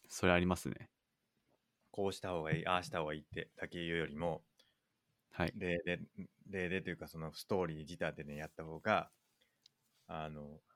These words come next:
Speaker 2: 入りやすいみたいなのあるでしょうね。
Speaker 1: 確かにカーネギーの本って結構エピソード仕立てで、
Speaker 2: うん。
Speaker 1: リンカーンはこういった、ベンジャミン・フランクリンはこういった、
Speaker 2: うん。
Speaker 1: スティービー・ワンダーはこんな話があったみたいな。
Speaker 2: はいはいはい。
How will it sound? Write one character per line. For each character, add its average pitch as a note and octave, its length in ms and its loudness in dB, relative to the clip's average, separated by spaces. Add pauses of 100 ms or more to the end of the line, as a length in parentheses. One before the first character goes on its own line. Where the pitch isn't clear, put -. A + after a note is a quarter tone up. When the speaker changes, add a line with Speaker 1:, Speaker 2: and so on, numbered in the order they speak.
(140)
Speaker 2:
入 F#2 260 2
り F#2+ 100 0
や G2+ 140 6
す F2 160 -8
い D#2+ 100 -6
み D2+ 100 -10
た D#2+ 140 -8
い D#2+ 80 -8
な D2+ 80 -10
の D2+ 80 -4
あ E2+ 60 0
る F2 80 -4
で E2 80 -8
し - 120 -12
ょ - 80 -14
う - 20 -16
ね。 - 160 -20 (840)
Speaker 1:
確 - 180 8
か A#2+ 80 12
に F#2 80 10
カ D#3 140 12
ー - 40 12
ネ C3 100 12
ギ G#2+ 80 12
ー - 20 12
の F#2 100 12
本 G2 140 10
っ - 20 6
て F#2 100 6
結 C3 200 4
構 F2 240 12
エ G#2 100 10
ピ - 80 4
ソ B2 160 12
ー - 20 12
ド B2 140 12
仕 A2 100 4
立 G2+ 160 8
て E2 100 4
で、 A#1+ 320 6 (360)
Speaker 2:
う G2+ 80 -4
ん。 F2 220 -4 (140)
Speaker 1:
リ G2+ 120 12
ン G2 80 12
カ G2+ 180 12
ー F#2 40 12
ン - 20 12
は D#2+ 100 10
こ F2 140 6
う E2 60 10
い D#2+ 40 4
っ - 20 -2 (120)
た、 D#2 300 8 (100)
ベ F#2 120 8
ン F#2 40 10
ジ F#2 80 8
ャ F2+ 40 10
ミ F#2 100 10
ン・ - 20 8
フ F#2+ 100 6
ラ G2 100 10
ン F2+ 40 4
ク F#2 100 0
リ F2 60 6
ン E2+ 60 6
は E2+ 60 6
こ D#2 120 2
う - 40 6
い - 20 -4
っ - 120 -8
た、 D#2+ 140 8
Speaker 2:
う C2+ 60 8
ん。 - 20 -2 (440)
Speaker 1:
ス - 120 -4
テ A2 120 12
ィ - 20 10
ー - 20 10
ビ G2+ 120 12
ー・ G2+ 40 12
ワ G#2 80 8
ン G#2 60 8
ダ F2 100 12
ー - 20 8
は D#2 60 4
こ - 100 4
ん G2 60 10
な F2+ 80 10
話 G2 280 10
が E2+ 60 10
あ - 20 0
っ - 40 -2
た E2 120 0
み E2 80 2
た D#2+ 120 0
い - 40 0
な。 - 140 -4 (340)
Speaker 2:
は F2 100 -2
い E2+ 40 4
は D#2 40 -2
い - 20 -4
は D#2 140 -10
い。 E2 60 -16